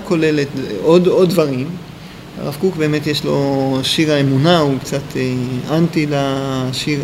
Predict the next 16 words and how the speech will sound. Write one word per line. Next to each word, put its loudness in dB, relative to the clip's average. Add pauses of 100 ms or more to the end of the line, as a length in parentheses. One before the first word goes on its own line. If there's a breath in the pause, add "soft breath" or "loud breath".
התקווה. 0 (560)
גם 2
הנקודה 2
הזאת 2
שזה -2
לא 2
תקווה 2
כמו -2
איזה 0
משהו -2
רופף, 0
אלא 2
זה 0
אמונה 2
ודאית 4
ומוחלטת. 0